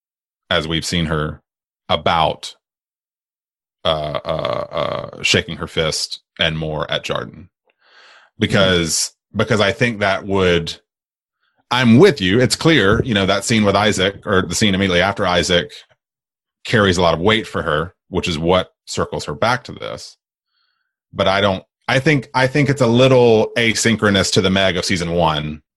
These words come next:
Speaker 1: not personality type, but intentionality to
Speaker 2: Mm-hmm.
Speaker 1: say her, it was all about getting back and,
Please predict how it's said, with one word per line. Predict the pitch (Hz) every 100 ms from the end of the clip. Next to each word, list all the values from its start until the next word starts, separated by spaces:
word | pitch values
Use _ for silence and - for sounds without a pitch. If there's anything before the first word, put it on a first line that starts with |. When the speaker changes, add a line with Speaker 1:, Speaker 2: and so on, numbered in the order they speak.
| _ _ _ _ _ _ _ _ _ _ _ _ _ _ _ -
Speaker 1:
not | 98 92 -
personality | 113 - 131 143 98 -
type, | 80 80 - _ _ _
but | 98 95 87 80 - -
intentionality | 95 82 76 98 - 90 82 73 73 - _ _ _ _
to | - 95
Speaker 2:
Mm-hmm. | 101
Speaker 1:
say | 92 82 78 76 73 _ _ _ _ _ _ _ _ _
her, | - 104 90 85 78 76 76 _ _ _ _ _ _ _ _ _ _ _ _ _ -
it |
was | 85 92
all | 85 85
about | 78 80 82 73 - - 87
getting | 80 87 78 78 78
back | 85 78 78 87
and, | 80